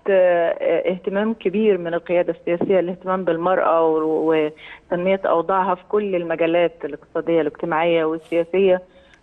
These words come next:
آه، وبدعم الإعلام كمان اللي واقفين معانا طول الوقت وبيبرزوا بشكل كبير، آه، جهد المجلس وال-، وال-، على الأرض، وإزاي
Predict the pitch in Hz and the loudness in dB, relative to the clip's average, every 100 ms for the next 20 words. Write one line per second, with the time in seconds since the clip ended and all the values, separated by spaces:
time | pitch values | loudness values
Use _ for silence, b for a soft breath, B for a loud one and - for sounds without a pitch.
0 | - 170 170 - 196 185 240 233 208 180 | -2 2 2 2 0 2 0 0 0 0
1 | 185 226 247 - 220 262 226 175 156 170 | 2 2 0 0 0 0 0 -2 -4 -2
2 | 170 170 - 208 196 170 190 190 185 196 | 2 0 0 -2 0 0 0 -2 -2 -2
3 | 190 180 190 - - 180 170 160 - 180 | 0 2 2 0 -4 -4 -4 -6 -6 -2
4 | 175 196 208 190 175 180 196 196 180 - | 2 2 2 2 2 0 -4 -4 -6 -2
5 | 196 190 165 151 - 156 156 180 180 180 | 2 2 4 2 2 0 0 0 2 0
6 | 170 175 170 170 - 170 165 156 151 - | -2 -2 -2 -2 -2 -2 0 0 0 0
7 | 160 160 160 156 - 170 165 - 185 185 | 2 2 2 0 0 0 -2 0 -2 -2
8 | - B B - 185 185 202 196 165 - | -8 B B -2 0 2 4 4 2 0